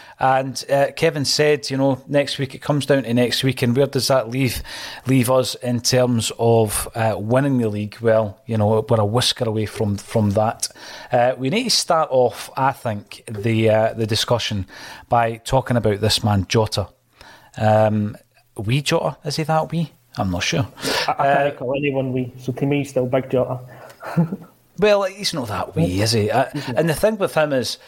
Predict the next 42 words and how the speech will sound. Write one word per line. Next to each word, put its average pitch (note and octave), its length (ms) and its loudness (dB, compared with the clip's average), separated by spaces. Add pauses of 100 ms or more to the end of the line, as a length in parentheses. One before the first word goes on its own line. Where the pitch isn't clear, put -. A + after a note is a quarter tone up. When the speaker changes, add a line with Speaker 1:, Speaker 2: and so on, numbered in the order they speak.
(280)
Speaker 1:
there's D3 120 2
been D3 220 2
discussions D#3+ 540 -2
over C#3 180 0
the B2 120 2
last A#2+ 300 2
few A2+ 160 -6
weeks C3+ 300 -4
in B2 80 2
relation A#2 480 4
to - 120 -2
his G#2 200 -2
form. C#3 340 2 (800)
I A2 80 0
think C3 320 -2
overall, A#2+ 720 2
uh, A2 440 2
it A#2+ 140 2
was, A2+ 180 -2 (140)
it A#2+ 140 0
was G#2+ 100 -4
actually A#2+ 340 2
mentioned A#2+ 460 2
there, A2+ 120 4
that's A#2+ 260 2
him A2+ 120 -2
now A2+ 120 2
got G#2 220 0
eleven A2+ 360 2
assists - 520 -2
and A2+ 100 4
eleven G#2 400 2
goals. G#2+ 600 -2 (260)
So A#2+ 380 0 (180)
thirty-five E3+ 600 -2
games F#3 440 -4
for - 140 -10
Celtic, E3 420 -2
which B2+ 220 -2
is C3 160 0
more D3 260 4
games C3+ 500 0